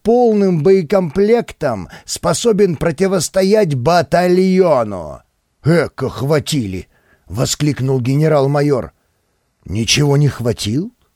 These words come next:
Как говорю, так и есть", напирал отец всех спецназовцев.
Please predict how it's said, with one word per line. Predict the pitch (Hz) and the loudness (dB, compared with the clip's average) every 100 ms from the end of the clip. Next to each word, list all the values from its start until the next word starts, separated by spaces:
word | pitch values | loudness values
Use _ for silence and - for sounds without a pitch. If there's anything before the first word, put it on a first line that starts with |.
| _ _ _ - - | _ _ _ -20 -4
Как | 139 123 | -2 0
говорю, | 117 113 98 87 208 208 | -2 -2 -2 0 0 -2
так | - 185 - 101 | -6 -6 -6 -4
и | |
есть", | 123 170 247 - - - - - - | -2 2 2 0 -8 -12 -14 -14 -14
напирал | 90 120 143 147 139 | -6 -4 0 2 2
отец | 139 160 117 - | 0 -2 -6 -6
всех | - 143 - | -4 -6 -6
спецназовцев. | - 147 - 180 98 80 - 85 - | -6 -4 -2 -2 -4 -8 -12 -14 -14